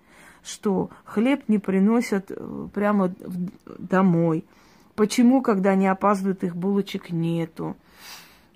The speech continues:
Почему выдают такой хлеб, а не такой? Им хочется подороже. А почему только хлеб? Там им еще и масло положено, еще и должны выдавать булочки,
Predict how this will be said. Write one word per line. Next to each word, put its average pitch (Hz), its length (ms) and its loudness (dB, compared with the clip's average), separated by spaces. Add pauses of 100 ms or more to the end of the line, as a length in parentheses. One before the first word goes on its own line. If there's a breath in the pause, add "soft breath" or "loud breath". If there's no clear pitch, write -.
(160)
Почему 240 440 4
выдают 208 500 2
такой 185 400 2
хлеб, 180 380 -4
а 165 80 0
не 190 140 2
такой? 175 460 -2
Им 175 100 -4
хочется - 380 -6
подороже. 175 600 -2
А - 20 -6
почему 233 340 -2
только 208 320 0
хлеб? 185 440 0 (340 loud breath)
Там 202 220 2
им 214 100 4
еще 214 240 0
и 208 40 2
масло 196 460 2
положено, 185 640 0
еще 175 260 -4
и 208 120 0
должны 180 520 0 (360 loud breath)
выдавать 180 640 2
булочки, 202 1000 2